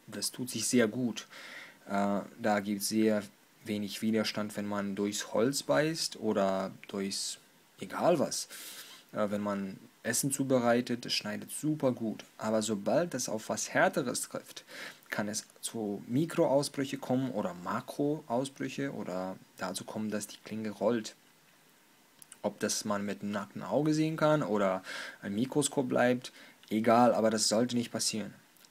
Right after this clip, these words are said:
Daher muss man eine Mikrofaser drauf tun. So eine Micro Bevel oder Secondary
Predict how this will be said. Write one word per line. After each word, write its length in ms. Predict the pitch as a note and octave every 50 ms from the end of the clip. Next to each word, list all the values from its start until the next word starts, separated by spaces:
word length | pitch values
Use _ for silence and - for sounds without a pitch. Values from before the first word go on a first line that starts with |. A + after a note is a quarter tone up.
| _ _
Daher 440 | - A2+ A#2 C3 C#3+ C#3+ C#3+ C#3 C#3
muss 280 | C3 A2 G#2+ - - -
man 180 | C3+ C3+ C3
eine 320 | - A#2 A2+ A#2 A#2 A#2 A2+
Mikrofaser 1600 | - G#2+ A2 A2 B2 C#3+ D#3 D3+ - - - G#2+ A2 B2 C3+ C3 - - _ _ _ _ - - - G#2 G2+ - B2+ B2 B2
drauf 340 | A#2 A#2 - G#2+ A2+ A2+ -
tun. 280 | - - G#2 G2+ G#2 - - - - - - - - - -
So 280 | A2 A2 A2+ A2+ A2 A2+ A2 G#2
eine 300 | G#2+ G#2 G#2+ G#2 G2+ - - - - - - - - - - - - - - - - - - - _ - - -
Micro 640 | A2+ A2+ B2+ C#3+ C#3 - C#3+ C3+ C3 C3 C3 C3 B2+ - - _ _ _ _ -
Bevel 300 | - G2+ G2+ F#2+ F#2 - - - - - - - - - - - -
oder 400 | A#2 A2+ A2 A2 A2 G#2+ G#2 G2+ G2 - - - F#2+ G2 - - - - - - - - - - - - _ _ _ _
Secondary 840 | - - - - C#3 C#3 - C3 A#2 G#2+ G2 F#2 F2+ F2 F2 - -